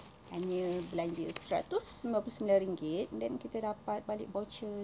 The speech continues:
dua ratus ringgit. Berbaloi, kan? Okey, kita tengok apa yang saya dapat.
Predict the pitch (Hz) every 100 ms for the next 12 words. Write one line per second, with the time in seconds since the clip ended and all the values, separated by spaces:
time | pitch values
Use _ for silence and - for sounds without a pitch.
0 | 196 202 196 196 - - 202 220 196 202
1 | - - 208 220 233 233 233 262 - -
2 | - - 190 - 165 - 180 190 185 -
3 | - - - - 185 175 170 - -